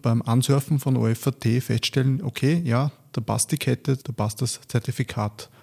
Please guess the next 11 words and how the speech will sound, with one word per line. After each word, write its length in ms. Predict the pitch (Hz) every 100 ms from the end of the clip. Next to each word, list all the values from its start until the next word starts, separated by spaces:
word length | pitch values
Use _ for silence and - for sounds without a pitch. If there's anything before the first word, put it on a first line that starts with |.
| _ - _ _
So 160 | - 123
spricht 260 | - 127
man 120 | 135
von 120 | 131 120
digitalen 380 | 135 127 123
Zertifikaten 840 | 123 127 - - 110 104 127 123 123
im 120 | 117
bekanntesten 560 | 117 107 107 139 -
Beispiel 340 | 117 110 - 120
bei 140 | 110
Webservern. 560 | 110 - - 143 151